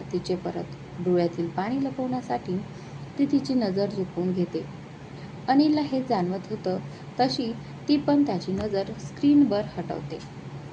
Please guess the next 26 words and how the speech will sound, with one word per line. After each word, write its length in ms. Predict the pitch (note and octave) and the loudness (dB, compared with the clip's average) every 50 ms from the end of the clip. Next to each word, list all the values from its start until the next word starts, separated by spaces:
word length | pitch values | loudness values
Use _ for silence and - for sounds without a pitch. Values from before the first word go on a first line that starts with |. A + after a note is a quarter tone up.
| - - - | -12 -2 0
"पण 180 | A#3+ G#3+ F#3+ D#3 - - - - - - - - - - - - - - - - - - - - - - - - - - - - - - - - - - - - - - - - - - - - - - | 0 0 0 -2 -6 -10 -10 -12 -12 -14 -12 -12 -12 -12 -8 -8 -8 -6 -8 -10 -12 -12 -12 -10 -10 -12 -12 -12 -12 -12 -12 -14 -14 -14 -14 -14 -12 -12 -12 -12 -12 -10 -10 -10 -12 -12 -12 -12 -2 2
तुझं 280 | D4 D4+ C#4 D#4+ F4 - | 4 6 8 8 8 8
ट्रेनिंग 360 | - D4 C4+ C4 C4 C4+ C#4+ | 8 4 2 2 2 2 2
कसं 320 | C#4+ A3+ G3+ - - A#3 | 2 2 0 0 0 -2
चालू 260 | A#3 A#3+ A3 G3+ F#3 E3+ | 2 2 2 2 2 0
आहे? 240 | F3 F3 F3+ F#3+ - - - - - - - - - - - - | 0 -2 -2 -6 -6 -8 -10 -12 -14 -14 -14 -14 -14 -14 -8 -4
काही 260 | D#3+ F3 F#3+ - G#3+ - | -4 -2 -2 -2 -4 -2
त्रास 340 | - F#3 E3 E3 D#3+ - - | 0 0 0 0 -2 -4 -4
तर 100 | G3+ G#3 G#3 - | -4 -4 -2 -2
होत 140 | G#3 A3 A3+ | -4 -2 0
नाहीये 260 | C4+ C4 C4 B3 A#3 A#3 | 0 0 0 0 0 0
ना 160 | A#3 A3+ A3 - | -2 -2 -2 -2
तिथे?" 360 | A3+ G#3+ - G#3+ G#3 G#3 A3 - - - - - - - - - - - - - - A3+ | -2 -2 -2 -2 -4 -4 -6 -8 -10 -10 -10 -10 -12 -12 -14 -14 -12 -12 -12 -8 0 2
दुसऱ्या 320 | C#4+ D4+ - - F4 F4 | 2 2 4 6 6 6
क्षणी 480 | E4+ - - D#4 C#4+ C4 A#3 G#3 A3 A#3+ - - - | 6 4 0 0 0 2 0 -2 -2 -4 -6 -6 -4
अनिलचा 580 | G#3 G3 F#3+ F#3+ F#3 F#3 F#3 - A#3 G#3 F#3+ F#3+ F#3+ - - | -4 -2 0 0 0 0 0 0 0 0 0 -2 -4 -6 -6
आवाज 560 | F3 E3+ F3 G3 G#3 F#3+ F#3 F#3 G3 F#3 F#3+ | -4 -2 -2 0 0 -2 -2 -4 -4 -2 0
तिच्या 240 | F#3+ F#3 - F3+ E3+ | 0 0 0 -4 -4
कानावर 440 | D3 F3 E3+ E3 D#3+ D#3+ F3+ - | -2 -2 -2 -2 -4 -4 -6 -8
पडतो. 420 | - - G#3+ F3 - - - D#3+ - - - - - - - - - - - - - | -4 -2 -2 -2 -2 -4 -8 -10 -10 -10 -12 -14 -14 -14 -14 -14 -14 -14 -12 -6 -4
तशी 200 | F#3 F3+ F#3+ G3+ | -4 -2 0 -2
दामिनी 400 | F#3 F#3 F3 D#3 D#3 E3 E3+ F#3+ | -2 0 -2 -2 -2 -2 -2 -2
पण 260 | F#3 - B3 A#3 A3+ A#3 - - - - - - - | -2 0 0 0 0 0 -4 -8 -12 -12 -12 -6 -2
मोबाईलमध्ये 580 | B3+ C4 B3+ D4+ D#4+ D#4+ D4+ A#3+ G3+ F3+ G#3 G#3 | 0 2 4 4 4 4 4 2 2 0 0 -2
बघू 300 | G3 F#3+ E3 E3 E3 E3 | 0 -2 -2 -2 -4 -6
लागते. 340 | E3 E3 - - - F#3 | -6 -8 -8 -6 -4 -4